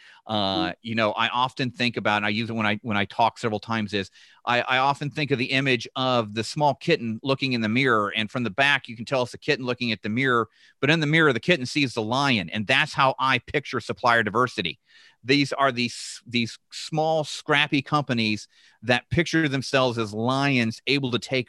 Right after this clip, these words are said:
Speaker 1: on each and every challenge that corporate America throws at them. So to be able to be part of their journey, to be able to be part of their story is an amazing thing. And to see that fingerprint is just something that delights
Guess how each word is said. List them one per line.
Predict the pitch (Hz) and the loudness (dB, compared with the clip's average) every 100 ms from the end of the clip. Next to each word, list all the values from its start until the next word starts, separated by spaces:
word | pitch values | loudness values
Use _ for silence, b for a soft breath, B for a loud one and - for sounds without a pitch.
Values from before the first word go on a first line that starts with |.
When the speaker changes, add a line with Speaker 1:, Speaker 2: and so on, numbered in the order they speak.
| - | -4
Speaker 1:
on | 123 113 110 _ | -2 -2 -2 _
each | 170 160 131 | -10 -6 -6
and | 127 - | -4 -2
every | 147 131 | 0 -2
challenge | - 135 123 | -2 -2 -2
that | 104 | -6
corporate | - 139 113 | -6 -2 0
America | 113 113 - | 0 0 -2
throws | - 120 131 | 0 2 2
at | 107 98 | 0 0
them. | 107 104 - b b b - | -2 -4 -6 b b b -2
So | 165 151 143 127 | 6 6 6 0
to | - 143 | -6 2
be | 156 | 4
able | 214 277 | 4 2
to | 220 | 2
be | 156 | 0
part | - - 156 170 - | -4 -2 4 4 2
of | 120 | 0
their | 139 139 | 2 2
journey, | 113 120 123 104 | 0 -2 0 -2
to | 92 110 | -6 -4
be | 147 | -4
able | 185 | -2
to | 208 | -4
be | 160 | -6
part | - - 151 143 139 | -6 0 0 0 -4
of | 107 | -6
their | 104 131 123 | 2 4 4
story | - - - - 131 127 113 82 71 _ _ _ _ _ _ - | 0 -12 -12 -4 2 2 2 -2 -8 _ _ _ _ _ _ 4
is | 160 139 | 4 6
an | 139 | 4
amazing | 131 127 143 165 170 151 139 | 4 2 2 0 0 0 -2
thing. | 233 - 120 78 73 - b - | -4 0 0 0 -6 -20 b -2
And | 139 | 0
to | 131 | 0
see | - 208 208 | -4 -2 0
that | 160 143 | 2 0
fingerprint | - - 165 151 135 123 117 | -4 0 0 0 0 2 2
is | 123 107 | 0 -2
just | - 135 - - | 2 2 2 -4
something | 156 143 135 120 | -2 0 -2 0
that | 110 110 - 117 | 2 2 0 -2
delights | 113 117 139 131 - | 2 4 2 0 -12